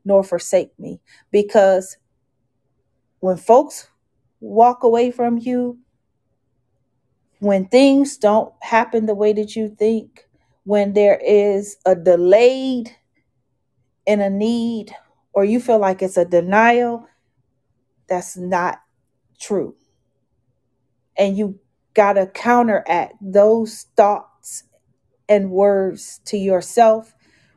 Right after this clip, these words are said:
with God's word, positive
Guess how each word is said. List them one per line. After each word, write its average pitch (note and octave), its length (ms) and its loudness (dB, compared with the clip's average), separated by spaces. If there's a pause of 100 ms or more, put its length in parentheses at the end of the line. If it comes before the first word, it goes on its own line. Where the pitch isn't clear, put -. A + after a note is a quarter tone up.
(120)
with F#3 260 -4 (1160)
God's G3 400 0
word, F3 640 0 (640)
positive A3+ 800 0